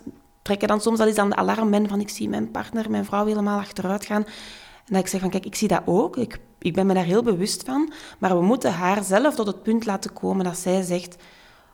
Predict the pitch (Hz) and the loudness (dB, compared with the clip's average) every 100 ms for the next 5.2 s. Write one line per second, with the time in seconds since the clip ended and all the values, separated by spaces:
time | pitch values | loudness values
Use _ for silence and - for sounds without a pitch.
0 | _ _ - - - 180 180 175 175 202 | _ _ -10 -6 0 0 2 -2 0 0
1 | 220 - 233 240 254 - - - 202 262 | 0 -2 0 2 2 0 -4 2 2 2
2 | - - 180 - - - 180 170 202 202 | -4 0 0 -2 -14 -8 -6 0 0 2
3 | 190 180 175 185 190 220 240 240 226 233 | 2 4 2 0 2 2 4 2 4 4
4 | 254 226 190 180 170 175 180 180 190 208 | 2 0 0 0 0 0 -4 -4 -2 0
5 | 277 269 | 2 0